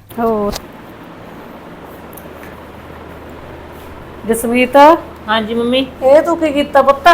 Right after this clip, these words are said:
Speaker 2: ਕੀ ਹੋ ਗਿਆ ਮੰਮੀ?
Speaker 1: ਕੱਪੜੇ ਨੀ ਧੋਤੇ ਉਹਦੇ ਤਾਏ ਜੀ ਵਰਗਿਆਂ ਦੇ, ਨਾ ਤਾਈ ਜੀ ਦੇ।
Speaker 2: ਮੰਮੀ, ਅੱਜ ਤਾਂ ਮੈਂ ਕੱਪੜੇ ਹੀ ਛੱਡੇ ਆ।
Speaker 1: ਹਾਂ।
Speaker 2: ਮੈਂ ਤੁਹਾਨੂੰ ਚੰਗੀ ਤਰ੍ਹਾਂ ਕਹਿੰਦੀ ਆ ਨਾ, ਜੇ ਅੱਡ ਹੋਣਾ ਤਾਂ ਨਾ ਚੁੱਪ ਚਾਂਦ ਕਰਕੇ ਅੱਡ ਹੋ ਜਾਓ, ਤੇ ਨਹੀਂ ਫਿਰ ਮੈਨੂੰ ਚੰਗੀ ਤਰ੍ਹਾਂ ਆਉਂਦਾ। ਮੈਂ ਅੱਜ ਕੱਪੜੇ ਛੱਡੇ ਆ ਨਾ, ਤੇ ਫਿਰ ਤੁਸੀਂ ਦੇਖ ਲਓ ਮੈਂ ਕਿੱਥੋਂ ਕਿੱਥੋਂ ਤੱਕ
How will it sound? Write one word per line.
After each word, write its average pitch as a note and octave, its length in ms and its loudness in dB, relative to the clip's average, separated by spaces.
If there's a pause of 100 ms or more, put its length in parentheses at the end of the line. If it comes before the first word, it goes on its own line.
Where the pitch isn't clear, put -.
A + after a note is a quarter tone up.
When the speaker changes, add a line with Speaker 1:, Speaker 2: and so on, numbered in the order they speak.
(580)
Speaker 2:
ਕੀ B3 180 -2
ਹੋ B3+ 140 2
ਗਿਆ A#3+ 140 0
ਮੰਮੀ? B3+ 180 -4 (400)
Speaker 1:
ਕੱਪੜੇ C#4+ 360 4
ਨੀ C#4 80 -2
ਧੋਤੇ D#4+ 340 0
ਉਹਦੇ C4 160 6
ਤਾਏ B3+ 280 6
ਜੀ B3+ 100 2
ਵਰਗਿਆਂ B3 360 4
ਦੇ, A#3+ 100 0
ਨਾ A#3+ 140 2
ਤਾਈ A#3+ 220 2
ਜੀ A3+ 160 -8
ਦੇ। A#3 200 0 (1500)
Speaker 2:
ਮੰਮੀ, A#3+ 300 2
ਅੱਜ A#3+ 80 2
ਤਾਂ A#3 140 -4
ਮੈਂ A#3 100 -2
ਕੱਪੜੇ G3 280 -4
ਹੀ G3 40 0
ਛੱਡੇ F3 340 -4
ਆ। E3+ 40 -4 (160)
Speaker 1:
ਹਾਂ। A3 300 2
Speaker 2:
ਮੈਂ G#3 160 0
ਤੁਹਾਨੂੰ A3+ 280 -2 (160)
ਚੰਗੀ A3 240 -2
ਤਰ੍ਹਾਂ A#3 180 -2
ਕਹਿੰਦੀ G#3 280 -4
ਆ A#3 40 -2
ਨਾ, B3 100 -6 (520)
ਜੇ G#3 140 4
ਅੱਡ G3+ 140 0
ਹੋਣਾ G3+ 240 -2
ਤਾਂ A3 120 -6
ਨਾ B3+ 80 -4
ਚੁੱਪ G3+ 320 -4
ਚਾਂਦ F#3+ 280 -4
ਕਰਕੇ F#3 320 -4
ਅੱਡ F3 140 -6
ਹੋ F3+ 140 -6
ਜਾਓ, D3+ 160 -12 (1080)
ਤੇ G3+ 60 -6
ਨਹੀਂ G#3 220 -2
ਫਿਰ A3 180 0
ਮੈਨੂੰ G3+ 220 -2
ਚੰਗੀ G3 240 -6
ਤਰ੍ਹਾਂ G#3 200 -2
ਆਉਂਦਾ। F#3 220 -2
ਮੈਂ G3+ 160 -2
ਅੱਜ G3 120 -6
ਕੱਪੜੇ A3+ 340 2
ਛੱਡੇ A#3+ 240 2
ਆ B3 40 2
ਨਾ, C#4 60 -4
ਤੇ - 100 -8
ਫਿਰ A#3+ 160 -4
ਤੁਸੀਂ F#3+ 220 -10
ਦੇਖ F3 180 -4
ਲਓ G#3 100 -4
ਮੈਂ A3 100 -4
ਕਿੱਥੋਂ G#3+ 240 -10
ਕਿੱਥੋਂ F3+ 220 -10
ਤੱਕ F3 180 -12